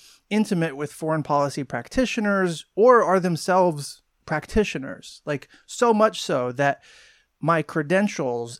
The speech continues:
as a former, like, Pentagon guy in a previous life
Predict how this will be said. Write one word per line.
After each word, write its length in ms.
as 280
a 100
former, 580
like, 300
Pentagon 500
guy 260
in 100
a 40
previous 500
life 380